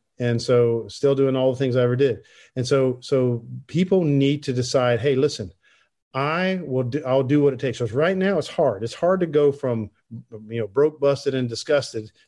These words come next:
to thriving, and if, if that's where you are, but you have to start somewhere. And nutrition is ninety percent of it. It's, exercise is a piece of it. But see, what I tell people, don't let your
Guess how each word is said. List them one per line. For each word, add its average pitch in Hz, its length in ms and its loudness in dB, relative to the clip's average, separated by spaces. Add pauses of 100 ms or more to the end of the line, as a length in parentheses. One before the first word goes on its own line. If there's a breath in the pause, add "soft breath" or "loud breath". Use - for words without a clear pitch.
to 135 140 -2
thriving, 127 680 0 (160)
and 131 260 -2
if, 123 200 -4
if 127 140 -2
that's 135 260 -2
where 135 160 0
you 123 180 0
are, 139 300 -2 (320 soft breath)
but 127 120 -8
you 143 100 0
have 139 160 -2
to 127 60 -12
start 127 260 -4
somewhere. 123 380 -10 (280 loud breath)
And 135 260 -2
nutrition 151 640 -2
is 131 240 -2
ninety 147 400 0
percent 196 300 -4
of 165 80 -4
it. 98 140 -12
It's, 131 180 -8 (100)
exercise 151 680 0
is 131 100 -4
a 127 60 -2
piece 214 220 -4
of 117 100 -2
it. 104 80 -8
But 135 120 2
see, - 140 -6
what 165 180 2
I 220 40 -2
tell 208 140 0
people, 160 260 2
don't 208 280 -2
let 196 220 0
your 135 260 2